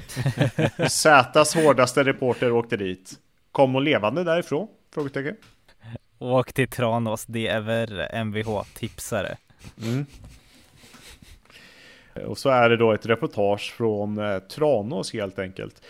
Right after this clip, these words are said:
Speaker 2: Det är, man märker ganska tydligt att det är ganska Stockholmsfixerad
Speaker 1: Mm,
Speaker 2: tidning det här.
Speaker 1: mm.
Speaker 2: De exotifierar lite hur det är i,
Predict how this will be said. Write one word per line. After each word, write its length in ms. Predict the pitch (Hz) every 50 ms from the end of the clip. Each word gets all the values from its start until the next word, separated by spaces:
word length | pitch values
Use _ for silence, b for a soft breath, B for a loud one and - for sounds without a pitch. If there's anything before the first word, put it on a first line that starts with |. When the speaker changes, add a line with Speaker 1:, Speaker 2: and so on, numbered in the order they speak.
| B B B
Speaker 2:
Det 100 | - 123
är, 220 | 123 127 120 -
man 300 | - - 135 131 127 127
märker 260 | 135 135 123 113 - 131
ganska 280 | 131 135 117 - - 113
tydligt 400 | - 127 113 101 104 117 123 120
att 140 | 110 -
det 80 | - 104
är 80 | 101 101
ganska 300 | 95 110 101 - - 95
Stockholmsfixerad 960 | - - 113 - _ - - 107 104 98 - 107 98 - - 113 107 101 107 113 110 110
Speaker 1:
Mm, 120 | 110 107 104
Speaker 2:
tidning 220 | 101 104 117 123
det 60 | 110
här. 160 | 92 87 82 78
Speaker 1:
mm. 120 | - - _ _ _ _ _ _ _ _ _ _ - - _ _ B B B B B B B
Speaker 2:
De 180 | 104 101 101 - -
exotifierar 920 | - 113 - - - 117 - 107 - - 117 113 104 101 101 110 117 120 113
lite 320 | 117 110 107 98 - 101 92
hur 140 | 95 110
det 100 | 95 104
är 320 | 95 95 101 101 98 98 92
i, 500 | - 101 98 95 95 95 95 95 92